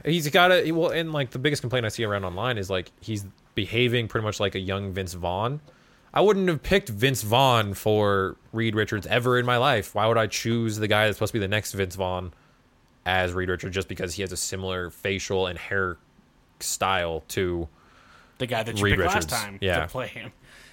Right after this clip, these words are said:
Speaker 2: But, yeah, like I said, like, it, the, the cast is a little young. I mean, I can understand where in the alternate universe is, like, you can, you can pick that out, but
Speaker 1: You can
Speaker 2: cool.
Speaker 1: mess with that.
Speaker 2: Um, but yeah, the, the person they picked to play Reed was absolutely terrible.
Speaker 1: I hate him.
Speaker 2: Um,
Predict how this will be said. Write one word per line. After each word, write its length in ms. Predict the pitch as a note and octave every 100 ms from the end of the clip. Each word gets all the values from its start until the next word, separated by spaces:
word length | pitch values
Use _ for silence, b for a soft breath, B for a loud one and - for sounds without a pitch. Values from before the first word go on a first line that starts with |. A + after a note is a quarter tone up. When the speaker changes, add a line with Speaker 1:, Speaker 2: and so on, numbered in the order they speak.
| B C3+
Speaker 2:
But, 280 | D3 D3 B B B B - - -
yeah, 240 | C#3 - C#3+
like 120 | D3+
I 60 |
said, 200 | D3 D3
like, 280 | C#3 B2+ - - _ _ _
it, 180 | D3+ D#3
the, 120 | D3+ C#3+
the 160 | D3+
cast 360 | C#3+ F3+ F#3+ G3+
is 80 | F3+
a 40 |
little 140 | E3+ E3
young. 480 | C#3 B2 A#2 A#2+ A#2+
I 140 | C3 C3+
mean, 100 | C3+
I 80 | C3
can 140 | D3
understand 520 | D#3 C#3+ D3 C#3 C#3
where 200 | C3 B2+
in 80 | B2
the 80 | A#2+
alternate 260 | A#2 B2
universe 400 | A2+ A#2 A2 G#2+
is, 100 | A#2+
like, 140 | A2 A2+
you 80 | A2
can, 300 | A2 G#2+ A2+
you 80 |
can 180 | A#2 A#2
pick 160 | C3+ -
that 160 | A2+
out, 220 | G2+ G#2+ C3+
but 140 | C3
Speaker 1:
You 40 |
can 320 | A2+ B2 A2+ -
Speaker 2:
cool. 300 | - C#3+ C#3
Speaker 1:
mess 140 | G#2+ G2
with 100 | F#2+
that. 120 | F#2
Speaker 2:
Um, 360 | C#3 C3+ C3 C3 _ _ _ -
but 120 | C#3+
yeah, 160 | B2 A#2+
the, 140 | C#3+
the 180 | C3+ C3+
person 260 | D#3+ F3 G3
they 80 |
picked 220 | F3 D#3 D3+
to 60 |
play 220 | C3 C3+ B2
Reed 420 | A#2 A2+ A2 A2+
was 420 | A2 G#2+ G#2 - -
absolutely 420 | B2+ B2 B2+ A2+
terrible. 380 | - G2+ F#2 - -
Speaker 1:
I 60 |
hate 180 | E2+ D#2+
him. 140 | E2 E2+
Speaker 2:
Um, 500 | B2+ A#2+ A2+ G#2+